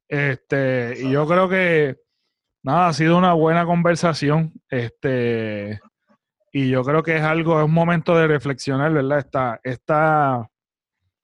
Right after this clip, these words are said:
Speaker 1: esta noticia que fue bien trágica, fue un momento reflexivo totalmente, mano. De verdad que reflexivo, porque nos hace mucha falta tener más conversaciones así, de estos tabúes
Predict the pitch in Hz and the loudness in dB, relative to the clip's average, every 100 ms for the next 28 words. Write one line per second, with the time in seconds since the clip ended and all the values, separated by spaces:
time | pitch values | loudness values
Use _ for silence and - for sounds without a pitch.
0 | - - 151 - 180 180 190 185 180 160 | -14 -6 -4 0 0 2 2 0 -2 -2
1 | 139 151 160 175 151 185 180 170 143 131 | -2 0 2 2 0 0 0 -2 -2 -4
2 | 117 - 139 143 165 165 151 139 147 160 | -6 -6 -2 0 0 0 -2 -4 -4 -4
3 | 160 - 156 139 143 135 139 - 147 160 | -6 -4 -2 0 -2 -4 -6 -4 -2 0
4 | 175 151 135 143 139 139 123 117 117 110 | 0 0 -2 0 0 -2 -4 -4 -4 -6
5 | - 117 110 113 127 135 127 107 - _ | -8 -6 -4 -2 -4 -4 -4 -6 -10 _
6 | _ _ _ 123 123 117 131 - 156 156 | _ _ _ -6 -6 -4 -8 -6 -2 2
7 | 175 165 135 131 120 117 _ _ _ _ | 2 0 -4 -4 -6 -8 _ _ _ _
8 | _ _ _ _ 139 117 139 170 170 175 | _ _ _ _ -6 -4 -4 -2 0 -2
9 | - 170 170 170 165 156 135 117 _ _ | -2 -2 0 -2 -2 -2 -2 -6 _ _
10 | _ 147 143 156 165 151 156 - 180 170 | _ -4 0 2 2 2 0 -2 -2 0
11 | 180 180 165 180 180 175 175 196 196 - | 0 -2 -4 -2 -2 -2 -2 -4 -8 -10
12 | _ _ 123 139 131 175 160 - 160 170 | _ _ -8 -8 -6 -6 -4 0 2 4
13 | 190 170 139 | 4 4 2